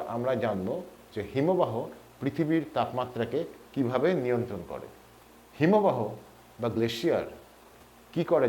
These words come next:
জানো? সূর্যের থেকে আসা তাপের প্রায় এইটটি পার্সেন্ট তাপকে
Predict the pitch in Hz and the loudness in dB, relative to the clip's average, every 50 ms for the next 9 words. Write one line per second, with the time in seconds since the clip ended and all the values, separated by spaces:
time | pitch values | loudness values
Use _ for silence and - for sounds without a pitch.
0 | 110 131 170 175 - - - - - - - - - - - - - - - - | 2 2 0 -2 -4 -8 -12 -18 -20 -20 -20 -20 -20 -20 -20 -20 -20 -20 -8 -2
1 | - 165 170 160 170 196 185 196 185 175 151 - 143 135 127 117 - 139 139 139 | 0 0 2 4 2 2 2 2 -2 -4 -2 0 0 0 0 -2 -2 0 0 0
2 | 139 139 - - - - - - - - - - - 131 131 - - 139 127 98 | -2 -4 -10 -16 -20 -20 -20 -20 -20 -20 -8 -2 0 0 0 2 2 2 2 2
3 | - - - - - - - - - - - - - - - - - - - 143 | 0 -4 -12 -16 -20 -20 -20 -20 -20 -20 -20 -20 -20 -20 -20 -20 -10 -2 2 2
4 | 135 131 127 127 131 - - - - - - - - - - 139 160 160 151 - | 4 4 2 0 -2 -10 -16 -20 -20 -20 -20 -20 -10 -2 2 4 4 2 2 -4
5 | - - 220 196 202 190 180 - - 180 147 - - 131 117 117 - - - 117 | -4 -2 -2 0 2 0 0 0 -2 -4 -2 0 0 0 0 0 -2 -4 0 0